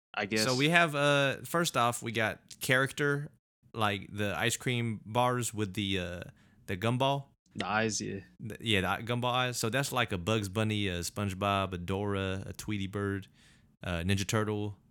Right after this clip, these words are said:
Speaker 2: Did I miss someone?
Speaker 1: Uh, there
Speaker 2: Captain America.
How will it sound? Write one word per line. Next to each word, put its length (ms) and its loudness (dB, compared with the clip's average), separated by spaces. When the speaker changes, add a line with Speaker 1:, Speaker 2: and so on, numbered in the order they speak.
Speaker 2:
Did 80 0
I 40 2
miss 140 0
someone? 240 -4
Speaker 1:
Uh, 420 2
there 280 0
Speaker 2:
Captain 280 4
America. 500 4